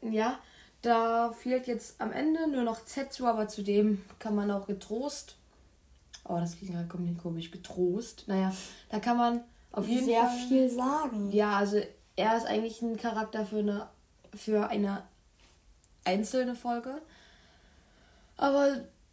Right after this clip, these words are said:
Speaker 1: darauf wollen wir jetzt gar nicht so eingehen, ne? Hier übrigens, hier sitzt
Speaker 2: Max.
Speaker 1: und ich bin Mark. Gut, dann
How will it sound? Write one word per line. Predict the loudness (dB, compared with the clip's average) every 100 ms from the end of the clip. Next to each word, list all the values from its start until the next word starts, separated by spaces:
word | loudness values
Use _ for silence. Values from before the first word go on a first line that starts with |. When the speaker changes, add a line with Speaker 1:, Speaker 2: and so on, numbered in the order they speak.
| _ 6
Speaker 1:
darauf | 6 8 6 4
wollen | 4
wir | 4
jetzt | 2
gar | 2
nicht | 2 2
so | 2 2 0 -4 -10 -14
eingehen, | -2 0 2 0 -2 -2
ne? | -2 -2 -6 -16 -20 _ -20 -20 _ _ _
Hier | 0 4 6 4 0
übrigens, | -2 -2 0 0 0 -4 -8
hier | -4 0 0
sitzt | 0 -2 -2 -6 -6 -14 -20 _ -20 _ _ -8
Speaker 2:
Max. | -6 -6 -8 -14 -14 -6
Speaker 1:
und | 0 2
ich | 0 -4
bin | 0 0 0
Mark. | 0 4 4 4 0 -4 -8 -20 _ _ -20 _ -20 -8
Gut, | -2 -2 -2 -12 _ _ _ _ _
dann | -2 0